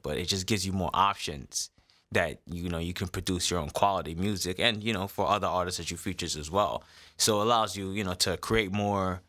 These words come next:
and make more music. You know, you're gonna get more experience because everything that you're doing, you're learning how to do it. So,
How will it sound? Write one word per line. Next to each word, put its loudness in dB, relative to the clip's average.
and -2
make 0
more 0
music. -2
You -6
know, -10
you're -6
gonna -2
get 2
more 2
experience 2
because -2
everything 0
that -2
you're 0
doing, 2
you're 2
learning 2
how 2
to 0
do 2
it. 2
So, 0